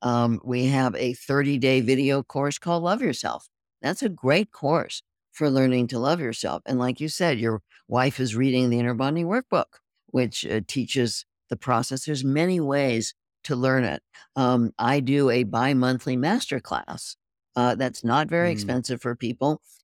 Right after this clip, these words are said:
Speaker 1: where I, I, I'm, I'm live for an hour and a half. I bring people through an inner bonding process. I speak on a topic,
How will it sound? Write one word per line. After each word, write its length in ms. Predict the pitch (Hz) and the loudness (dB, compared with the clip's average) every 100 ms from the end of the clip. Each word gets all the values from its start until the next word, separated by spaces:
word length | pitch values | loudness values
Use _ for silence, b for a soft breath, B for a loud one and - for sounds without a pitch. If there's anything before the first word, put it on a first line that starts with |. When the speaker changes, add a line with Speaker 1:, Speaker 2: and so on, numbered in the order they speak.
| _ | _
Speaker 1:
where 400 | - 131 131 127 | -2 2 4 4
I, 480 | 107 123 127 - 139 - | 4 4 2 -2 -4 -2
I, 180 | 113 123 | 0 2
I'm, 180 | 117 110 - | 0 -2 0
I'm 240 | 127 120 | 2 2
live 360 | 113 117 156 - | 2 2 2 0
for 120 | 131 | -2
an 140 | 123 | 2
hour 220 | 117 123 | 2 2
and 100 | 151 | 0
a 40 | 170 | 0
half. 400 | 117 117 131 - _ _ _ - | 0 0 0 -6 _ _ _ -2
I 160 | 123 123 | 2 2
bring 340 | 123 139 147 | 2 2 2
people 320 | 165 156 165 | -2 -2 -4
through 220 | - 147 | -2 0
an 100 | 143 | 2
inner 160 | 139 147 | 0 0
bonding 400 | 139 135 123 110 | 0 2 2 0
process. 560 | 113 92 - 104 110 - _ _ - | -2 -4 -4 -8 -10 -14 _ _ -2
I 100 | 127 | -2
speak 380 | - - 135 143 | -2 -4 -2 0
on 100 | 151 | -2
a 80 | |
topic, 460 | 147 139 113 - | -2 -4 -4 -4